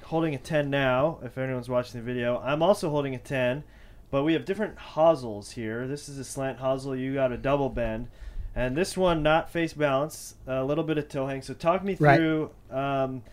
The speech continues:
Speaker 1: the thought on toe hang and, and, uh, the approach in the line with, with having some options there.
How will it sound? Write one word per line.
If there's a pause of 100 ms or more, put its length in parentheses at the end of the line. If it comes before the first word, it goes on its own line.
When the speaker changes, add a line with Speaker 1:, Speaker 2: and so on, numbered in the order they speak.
(140)
Speaker 1:
the
thought
on
toe
hang
and,
and,
uh, (280)
the
approach
in
the
line
with, (220)
with (260)
having
some
options
there.